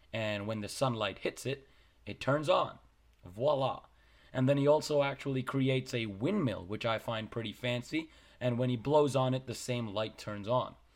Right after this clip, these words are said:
So again, all these cool things just to learn a little bit more about these processes, especially at your home.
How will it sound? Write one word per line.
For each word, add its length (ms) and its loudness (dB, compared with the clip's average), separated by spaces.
So 180 2
again, 260 2
all 260 2
these 220 -4
cool 280 -2
things 400 0
just 240 -4
to 60 -2
learn 280 4
a 60 2
little 220 2
bit 120 -4
more 240 2
about 300 0
these 400 -4
processes, 880 0
especially 680 -2
at 180 -4
your 140 -4
home. 300 -4